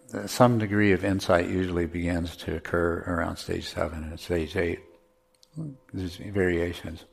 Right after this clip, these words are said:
As in-, insight accumulates, uh, your understanding of yourself in relationship to the world changes, and the effects can be enormously unsettling. Awakening is not without its price of admission.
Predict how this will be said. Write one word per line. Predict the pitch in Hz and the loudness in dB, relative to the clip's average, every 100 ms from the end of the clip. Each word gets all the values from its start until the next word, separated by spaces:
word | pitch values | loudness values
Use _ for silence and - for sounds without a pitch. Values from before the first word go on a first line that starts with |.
| - - - - - - - - - | -20 -20 -18 -18 -16 -16 -18 -16 -2
As | 113 117 113 - - | 6 8 8 2 2
in-, | 131 131 135 - | 4 4 4 2
insight | 127 147 123 | 4 8 8
accumulates, | 107 - 135 123 113 101 101 - - - - - - - - _ | 6 4 4 8 10 10 8 0 -14 -18 -20 -20 -20 -20 -20 _
uh, | - 95 90 87 95 | -2 6 8 8 6
your | 101 101 | 4 4
understanding | 107 104 110 104 101 | 4 2 6 6 6
of | 95 | 4
yourself | 92 87 110 101 - | 2 4 6 6 4
in | 101 | 2
relationship | 92 95 98 98 92 98 - | 6 6 4 0 -2 -2 -2
to | - | -4
the | 90 | -2
world | 87 95 87 | 2 2 2
changes, | - 123 123 117 113 110 - - - - - - - - - - | 2 4 4 6 6 6 2 -12 -18 -16 -16 -16 -16 -18 -18 -4
and | 92 92 90 87 87 90 | 2 4 4 2 0 -2
the | 87 | -4
effects | 90 101 98 - | 0 0 0 -2
can | 101 92 | -2 2
be | 90 85 - | 2 0 -2
enormously | 92 92 92 87 - 87 | 2 4 4 2 0 0
unsettling. | 85 85 - 101 101 98 95 | 0 -2 4 6 8 6 4
Awakening | 98 98 98 - 85 82 | 2 6 6 4 -2 -2
is | 80 98 | 2 4
not | 87 95 | 4 4
without | 90 87 - | 4 4 2
its | - | -4
price | - 87 92 - | -4 -4 -4 -10
of | 85 | -8
admission. | 85 90 117 98 90 85 | -6 -2 -4 -4 -8 -10